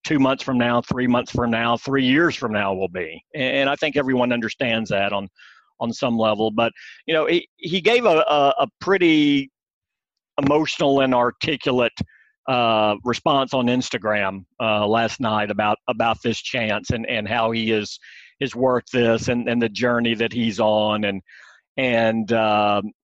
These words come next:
you know, so I, I think, pe-, look, I, I think everyone, uh, in, in all professions and, and just in life are willing to give people second chances if, if they get the sense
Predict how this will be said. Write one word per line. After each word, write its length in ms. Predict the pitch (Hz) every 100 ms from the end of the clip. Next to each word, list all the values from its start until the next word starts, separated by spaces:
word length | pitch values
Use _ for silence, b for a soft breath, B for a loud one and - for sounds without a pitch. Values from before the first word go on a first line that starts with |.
| _ _ _ _ _
you 100 | 185
know, 160 | 165 170
so 160 | - -
I, 340 | - - - -
I 80 | 226
think, 260 | - 247 247 -
pe-, 160 | 247 - B B B -
look, 260 | 190 165
I, 120 | - - -
I 80 | 220
think 260 | 247 220
everyone, 680 | 214 233 175 147 139 131 127 - _ _ _ -
uh, 500 | 135 127 120 113 110 - _ _ _ _ _
in, 180 | 151 139 - -
in 120 | 143
all 200 | 180 214
professions 800 | - 139 151 127 - 127 120 131
and, 140 | 127
and 160 | 135 127
just 300 | 156 151 -
in 100 | 131
life 500 | 117 139 185 139 -
are 80 | 127
willing 380 | 127 139 139 131
to 100 | 123
give 260 | 131 123 -
people 560 | 156 - 131 120 117
second 500 | - - 139 - 120
chances 640 | - 156 156 - 117 110 -
if, 120 | 117 _ -
if 160 | 143
they 160 | - 127
get 220 | 107 160 -
the 80 | 139
sense 540 | - 147 135 -